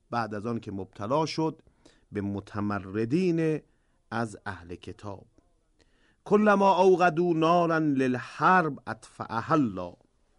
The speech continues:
هر زمانی که اینها آتش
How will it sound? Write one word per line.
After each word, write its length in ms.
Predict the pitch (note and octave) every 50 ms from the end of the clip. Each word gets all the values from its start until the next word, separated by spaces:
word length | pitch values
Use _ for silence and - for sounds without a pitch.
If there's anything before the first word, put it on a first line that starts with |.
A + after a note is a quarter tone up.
| _ _ _ _ _ _ _ _ _ _ _
هر 200 | - C#3 D3+ D3
زمانی 460 | B2+ C3 C3 C3 C#3 C#3 C3+ C3 A#2+
که 160 | A#2+ - A2
اینها 520 | G#2 G#2+ G2+ G#2 B2 B2 B2 A#2+ A2+ - _ _ _ _ _ _ _ _ _ _ _ -
آتش 460 | - G#2+ G#2 G2 - A#2+ A2 - -